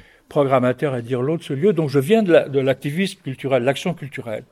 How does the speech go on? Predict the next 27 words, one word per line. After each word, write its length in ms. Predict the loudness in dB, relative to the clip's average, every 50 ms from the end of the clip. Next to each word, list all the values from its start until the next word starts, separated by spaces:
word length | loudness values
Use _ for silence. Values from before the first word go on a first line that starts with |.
| _ _ _ _ _ _ _ _ _ _ -6 -4
Et 100 | -4 2
donc 280 | 4 2 2 4 2
nous 260 | 2 2 2 2 2 2
avons 140 | 2 2
fait 220 | 0 2 2 2 2
beaucoup, 260 | 2 0 0 0 -2
beaucoup 240 | -2 -2 -4 -6 -6
de 60 | -2
fantaisie 640 | -4 -4 -2 -2 -6 -4 -4 -4 -2 -2 0 0
et 220 | 2 0 0 -2 -2
des 140 | -4 -6 -6
choses, 420 | -4 -2 0 0 0 0 -4 -6
euh, 280 | -6 -4 -4 -4 -4 -6
des, 100 | -6 -8
beaucoup 280 | -8 -8 -8 -6 -6 -10
de 40 |
premières, 500 | -6 -2 -2 0 2 2 2 2 0 0
euh, 240 | 0 0 0 0 -2
européennes, 520 | -2 -2 -4 -4 -2 -2 0 0 0 0 -2
françaises, 760 | -6 -10 -10 -10 -6 -4 -2 -2 -2 -4 -6 -10 -12 -14 -14 _ _ -20 -20 -20 _ _ _ _ _ _ -8
et 400 | -6 -4 -2 0 0 0 -2 -2
Sonic 380 | -2 -2 -2 -2 -2 -6 -6
Youth 240 | -6 -6 -6 -6 -6
en 80 | -8 -8
est 260 | -8 -8 -10 -10 -10
une. 320 | -6 -6 -6 -4 -4 -6
Euh, 360 | -6 -6 -8 -8 -8 -10 -10